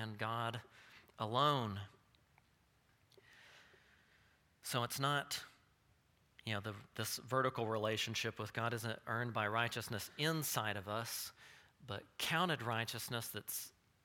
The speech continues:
it's outside of us. It's in God, but he credits it to us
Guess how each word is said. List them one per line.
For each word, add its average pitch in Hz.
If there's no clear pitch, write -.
it's 113
outside 123
of 98
us. 92
It's 104
in 131
God, 123
but 104
he 101
credits 135
it -
to 107
us -